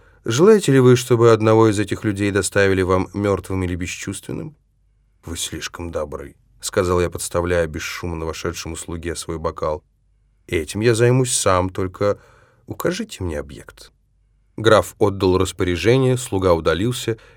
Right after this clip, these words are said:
я занялся коньяком. «Это займёт немного времени», — сказал граф. «Что будет, когда вы получите сведения? Имеется ли у вас план?»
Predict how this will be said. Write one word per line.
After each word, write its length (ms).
я 140
занялся 400
коньяком. 600
«Это 220
займёт 500
немного 360
времени», — 600
сказал 360
граф. 500
«Что 240
будет, 280
когда 280
вы 100
получите 460
сведения? 680
Имеется 420
ли 60
у 40
вас 200
план?» 420